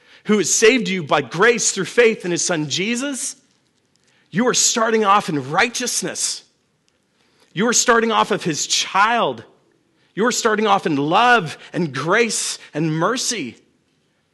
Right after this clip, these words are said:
Not in debt, because the debt's been paid. Jesus has paid that for you in full. So why not come to him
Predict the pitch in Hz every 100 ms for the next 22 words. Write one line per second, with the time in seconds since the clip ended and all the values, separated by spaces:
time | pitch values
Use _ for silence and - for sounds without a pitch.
0 | _ _ - 220 247 214 190 240 226 -
1 | - _ _ 180 226 175 170 233 233 240
2 | 202 - 233 233 233 170 - - 151 254
3 | 240 226 208 151 - - 247 302 262 180
4 | 127 - - _ _ _ _ _ - 285
5 | 311 269 208 156 285 277 277 277 277 254
6 | 170 - - _ _ _ _ _ _ _
7 | _ _ _ _ _ _ _ _ _ _
8 | - 170 180 185 160 - 165 131 110 92